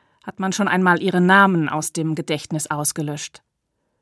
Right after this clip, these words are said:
Für D wie Dora verschwand David,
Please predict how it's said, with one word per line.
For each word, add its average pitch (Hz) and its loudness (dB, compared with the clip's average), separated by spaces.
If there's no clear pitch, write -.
Für - 0
D 226 -2
wie 180 -4
Dora 226 2
verschwand 196 -2
David, 208 0